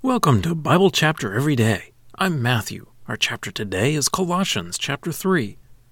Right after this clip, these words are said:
Let's ask God to bless our time today. Heavenly Father, as we read this chapter, we pray that we would think about the ordinary ways that we live each day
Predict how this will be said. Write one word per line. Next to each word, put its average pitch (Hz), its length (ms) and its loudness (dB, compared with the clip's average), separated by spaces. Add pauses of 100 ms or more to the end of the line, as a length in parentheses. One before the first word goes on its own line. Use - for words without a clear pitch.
(140)
Let's 214 200 -2
ask 156 240 -2
God 98 300 0
to - 60 -6
bless 165 300 -4
our 143 80 -2
time 98 340 -2
today. - 380 -10 (1200)
Heavenly 120 320 4
Father, 90 500 -2 (600)
as - 100 -10
we - 80 0
read 165 240 4
this 160 160 2
chapter, - 420 -2
we 254 120 -2
pray 110 460 -2
that - 220 -12 (520)
we 151 120 0
would 139 380 2 (1040)
think 156 200 2
about 127 260 2
the - 140 0
ordinary 120 580 2
ways 113 640 -2
that - 100 -8
we 151 140 -8
live 120 640 0
each - 280 -4
day 127 500 4